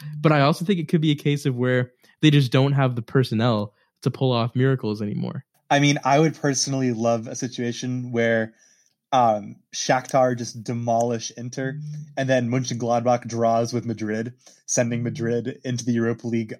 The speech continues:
Speaker 2: on, on points. Um,
Speaker 1: I mean,
Speaker 2: but
Speaker 1: I
Speaker 2: also,
Speaker 1: certainly think
Speaker 2: I
Speaker 1: Inter, I think Inter are gonna beat Shakhtar, 'cause I just think Shakhtar against every other team in this group have been absolutely woeful.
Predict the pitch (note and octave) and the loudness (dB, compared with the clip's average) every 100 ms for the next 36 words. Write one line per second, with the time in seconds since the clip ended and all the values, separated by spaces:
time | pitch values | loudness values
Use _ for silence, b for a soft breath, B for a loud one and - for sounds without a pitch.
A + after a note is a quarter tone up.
0 | B2+ A#2+ A2+ A2+ B2 A#2+ A2+ - A#2 C3 | 4 4 4 0 0 0 -2 0 0 2
1 | - - b b b b C3+ C#3 B2+ B2 | 0 -2 b b b b -2 0 0 -2
2 | - B B B E3 F3+ E3+ E3+ A#3 G#3 | -6 B B B 6 8 8 6 6 6
3 | F3 C3+ C#3+ D3+ B2+ D3 E3+ C3 B2+ A#2 | 4 2 2 2 2 2 0 0 0 0
4 | A2+ G#2 G2+ - - - - - B2+ B2+ | -2 -4 -8 -10 -10 -10 -12 -4 -4 -2
5 | D3+ - B2+ A#2+ C3+ B2 A#2 A#2 _ - | -4 -4 -4 -4 -2 -2 -2 -4 _ -4
6 | C3 C3+ B2 - C#3 C3+ C3 A#2+ - A#2+ | -2 0 -2 -2 0 2 2 0 -2 -4
7 | A2+ G#2 - A2+ G2+ - G#2+ G#2 A2+ G#2 | -4 -6 -4 -4 -4 -8 -8 -6 -4 -6
8 | - A#2+ A#2+ A#2 - - - | -6 -8 -8 -10 -10 -14 -16